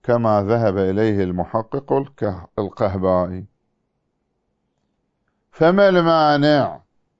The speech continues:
من تردد عنوان أبي بصير الأسدي على كلا الرجلين،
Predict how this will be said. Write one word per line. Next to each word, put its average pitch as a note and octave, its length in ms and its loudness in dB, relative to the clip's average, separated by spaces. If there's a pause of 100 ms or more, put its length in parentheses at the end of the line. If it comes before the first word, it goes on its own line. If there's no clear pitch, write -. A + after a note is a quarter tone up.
(240)
من C3+ 400 -2
تردد C3 920 2
عنوان B2 800 2
أبي A#2+ 480 -2
بصير A#2 600 2 (840)
الأسدي A#2 1120 2
على A#2+ 680 0 (1120)
كلا D3+ 360 4
الرجلين، A#2 1300 2